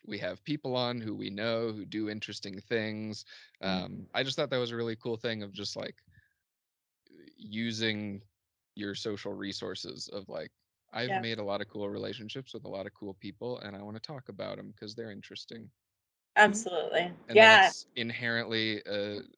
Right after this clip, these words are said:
Speaker 1: a little bit of flattery to invite somebody on, so there you go, you've built it in.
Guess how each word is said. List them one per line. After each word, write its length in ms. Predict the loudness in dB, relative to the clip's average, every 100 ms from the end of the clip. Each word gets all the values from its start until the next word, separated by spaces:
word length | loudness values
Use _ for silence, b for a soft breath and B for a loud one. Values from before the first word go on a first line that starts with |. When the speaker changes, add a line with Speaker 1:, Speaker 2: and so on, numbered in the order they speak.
| _
Speaker 1:
a 240 | -6 -6 -6
little 340 | -6 -6 -6
bit 260 | -8 -6 -4
of 80 | -4
flattery 540 | -4 0 2 2 -2 -4
to 120 | -8
invite 320 | -6 -6 8
somebody 360 | 10 10 4 -8
on, 360 | -8 -8 -8 -8
so 220 | -6 -6
there 120 | -6
you 160 | -6 -6
go, 140 | -6
you've 260 | -6 -8 -12 _ -10
built 240 | -8 -8
it 80 | -8
in. 260 | -8 -10